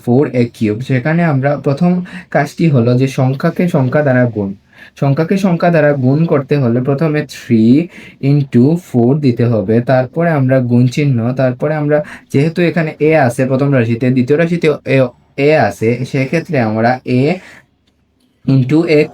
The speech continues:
কিউব দিতে পারবো। তারপর আমরা গুণ, গুণ চিহ্ন দিয়ে আমরা এখানে আছে প্রথম রাশিতে বি আছে, দ্বিতীয় রাশিতে যেহেতু বি নাই, তারপরে অবশ্যই এই বিকে আমরা বি দ্বারাই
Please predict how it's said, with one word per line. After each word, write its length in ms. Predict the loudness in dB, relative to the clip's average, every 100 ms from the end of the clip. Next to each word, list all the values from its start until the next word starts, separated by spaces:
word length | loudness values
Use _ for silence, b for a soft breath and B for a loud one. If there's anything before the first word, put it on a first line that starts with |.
| -2
কিউব 200 | 0 2
দিতে 380 | 0 0 0 -2 -2
পারবো। 400 | -2 -2 -2 -2
তারপর 420 | 0 -2 0 -2
আমরা 240 | -2 -2 -2
গুণ, 400 | 0 2 2 -2 _ -2
গুণ 260 | 0 2
চিহ্ন 300 | 0 0 0
দিয়ে 300 | 2 2 2
আমরা 280 | 0 0 0
এখানে 280 | 0 -2 0
আছে 240 | 0 -2
প্রথম 320 | -4 -4 -2 0
রাশিতে 380 | 0 0 -2 -4 0
বি 260 | 2 4
আছে, 260 | 4 2 0
দ্বিতীয় 280 | 0 2 0
রাশিতে 340 | 0 -2 -2
যেহেতু 320 | 2 2 0
বি 240 | 0 2 2
নাই, 320 | 2 2 -2 B B B B _ _ -4 -4 -6 _ _ _ _ _ _ -20 -8
তারপরে 540 | -2 0 0 -2 0 2
অবশ্যই 580 | 0 0 0 0 0 -2 B B B
এই 160 | 0 2
বিকে 440 | 2 0 0 -2
আমরা 280 | 0 2 0
বি 300 | 2 2 2
দ্বারাই 380 | 2 2 2 0